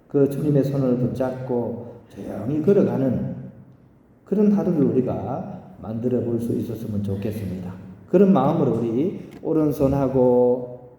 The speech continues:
왼손하고 꼭 한번 이렇게 맞대어 봅시다. 이게 무슨 손이 됩니까? 기도손 됩니다. 그죠?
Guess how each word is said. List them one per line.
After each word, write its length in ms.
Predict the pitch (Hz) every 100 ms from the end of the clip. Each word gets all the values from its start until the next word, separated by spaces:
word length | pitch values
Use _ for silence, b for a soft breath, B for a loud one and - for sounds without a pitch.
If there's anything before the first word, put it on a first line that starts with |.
| _ _ 110
왼손하고 800 | 127 139 131 139 123 113 95 71 - - - - -
꼭 640 | 98 110 110 110 107 117
한번 360 | 120 127 127 123
이렇게 280 | 110 113 104 - -
맞대어 340 | - 98 175 139
봅시다. 360 | 101 - - 95 - - _ -
이게 100 | 160
무슨 400 | 135 127 123 151
손이 240 | 147 147
됩니까? 440 | 139 139 165 - - - - - - _ _ - _ -
기도손 500 | - 202 143 - -
됩니다. 380 | 98 95 117 -
그죠? 240 | - -